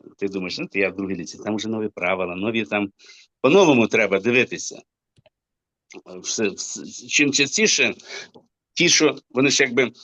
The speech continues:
знаєте, вони там, ну, наприклад, десять команд в лізі, да, там, чи п'ятнадцять команд, і там же ж вісім-десять команд, вони ж там весь час в ній знаходяться, варяться, і всі ж хочуть в-, вирватися. Тому складається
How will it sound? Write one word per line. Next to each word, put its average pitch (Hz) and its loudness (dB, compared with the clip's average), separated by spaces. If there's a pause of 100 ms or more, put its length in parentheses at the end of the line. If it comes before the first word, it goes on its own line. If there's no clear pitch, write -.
(120)
знаєте, 117 0
вони 110 -4
там, 107 -4 (400)
ну, 101 -10
наприклад, 90 -12
десять 120 -4
команд 196 2 (180)
в 104 -10
лізі, 92 -4
да, 127 0
там, 78 -14
чи - -16
п'ятнадцять 98 -6
команд, 85 -10 (380)
і 120 0
там 175 4
же 165 4
ж - -2 (180)
вісім-десять 143 0
команд, 175 4
вони 139 4
ж - 0
там 147 2
весь 135 -2
час - -2
в 127 -12
ній 139 -2
знаходяться, 131 0
варяться, 139 -6 (440)
і 101 -16
всі 214 -2
ж - 0
хочуть - -8
в-, 98 -10
вирватися. 92 -4 (420)
Тому 143 4
складається 156 2